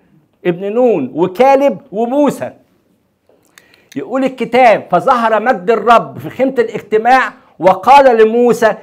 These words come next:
'إلى متى يهينني هذا الشعب؟'" أهانك في إيه يا رب؟ الشعب خايف، مش متأكد إن داخل الكنعان.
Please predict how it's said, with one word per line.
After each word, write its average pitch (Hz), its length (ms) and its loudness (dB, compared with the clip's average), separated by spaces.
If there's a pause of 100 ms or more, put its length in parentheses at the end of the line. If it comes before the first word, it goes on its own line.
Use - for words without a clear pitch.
(120)
'إلى 190 280 2
متى 247 280 -2
يهينني 220 720 0
هذا 190 320 0
الشعب؟'" 156 400 -2 (260)
أهانك 233 340 2
في - 120 -8
إيه 240 180 0
يا 208 100 6
رب؟ 202 300 2 (480)
الشعب 208 420 -2
خايف، 262 580 2 (280)
مش 170 140 -10
متأكد 233 500 -2
إن 202 60 0
داخل 233 220 0
الكنعان. 185 580 -4